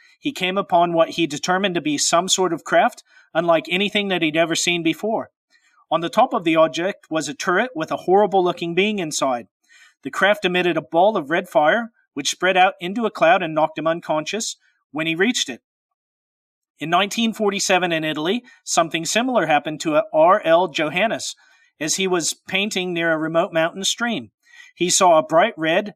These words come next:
lens-shaped object about thirty feet across, which is about ten meters across, land nearby him.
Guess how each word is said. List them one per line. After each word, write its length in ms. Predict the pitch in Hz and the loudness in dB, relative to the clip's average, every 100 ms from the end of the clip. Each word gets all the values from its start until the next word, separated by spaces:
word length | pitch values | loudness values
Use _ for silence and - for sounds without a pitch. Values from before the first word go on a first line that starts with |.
| _ | _
lens-shaped 560 | 139 175 214 202 202 175 | -4 -2 0 0 0 2
object 420 | 151 147 170 - | 0 0 -4 -2
about 300 | 160 151 135 | 0 0 0
thirty 240 | 175 202 | -2 -2
feet 200 | 208 214 | -2 -6
across, 420 | 226 - 151 190 - | -4 0 2 0 -2
which 180 | 143 | -6
is 100 | 151 | -6
about 240 | 135 147 143 | -2 -4 -2
ten 220 | 165 175 | -4 -4
meters 280 | 175 190 202 | -2 -2 -4
across, 460 | 196 - 151 190 - - _ | -6 0 0 -2 -12 -20 _
land 260 | 143 156 165 | -4 -2 0
nearby 380 | 175 170 226 202 | 0 4 2 2
him. 240 | 135 107 | -4 -10